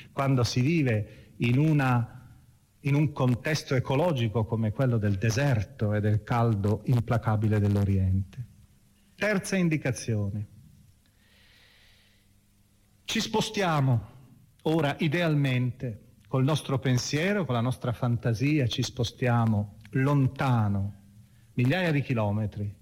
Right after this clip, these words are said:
dalla Palestina, dalla terra di Israele.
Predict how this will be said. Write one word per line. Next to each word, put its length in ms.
dalla 280
Palestina, 840
dalla 220
terra 340
di 100
Israele. 680